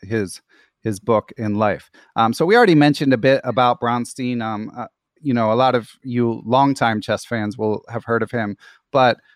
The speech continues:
couple other things to note about him. He was a very dynamic player, um, incredibly strong. Um,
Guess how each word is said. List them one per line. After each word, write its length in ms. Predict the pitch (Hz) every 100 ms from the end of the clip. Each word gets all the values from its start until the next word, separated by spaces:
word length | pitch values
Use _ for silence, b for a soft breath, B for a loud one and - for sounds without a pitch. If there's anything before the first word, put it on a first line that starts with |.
| _ -
couple 260 | 156 156
other 280 | 143 131 127
things 300 | - 131 123
to 140 | -
note 180 | 123 135
about 300 | 131 127 120
him. 180 | 117 120
He 120 | 123
was 120 | 120
a 80 | 123
very 240 | 120 180 165
dynamic 640 | 139 123 123 131 127 -
player, 540 | - 123 123 117 117 b b -
um, 300 | 110 113 110
incredibly 600 | 117 - 170 160 127 127
strong. 600 | - - 117 117 113 113 b b _
Um, 460 | - 113 107 104